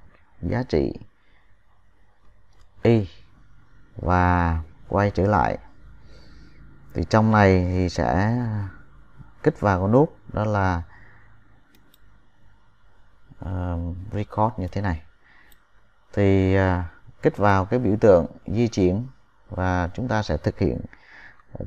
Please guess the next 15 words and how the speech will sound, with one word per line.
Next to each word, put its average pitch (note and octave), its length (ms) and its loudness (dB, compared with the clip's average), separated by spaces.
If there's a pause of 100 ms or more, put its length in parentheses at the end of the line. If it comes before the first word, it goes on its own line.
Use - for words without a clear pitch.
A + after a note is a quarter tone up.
tiến C3 180 2
hành G2 280 2 (220)
là F#2 140 -2
di G2 220 0
chuyển G2+ 560 -2
cái G#2 240 -4
tọa G1+ 200 0
độ - 380 2
của D#2 480 0 (960)
cái A2 100 -6
test B2 240 2 (480)
lên G2 220 -4
trên. G2+ 240 2 (1300)
Sau A2+ 280 0
đó G#2+ 320 2